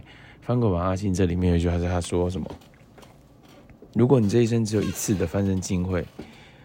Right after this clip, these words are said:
那就用尽全力吧。”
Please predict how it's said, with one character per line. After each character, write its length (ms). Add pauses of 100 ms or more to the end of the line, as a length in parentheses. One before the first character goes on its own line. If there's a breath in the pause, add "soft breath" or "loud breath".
(240 loud breath)
那 140
就 340 (380)
用 260
尽 260
全 400
力 220
吧。” 260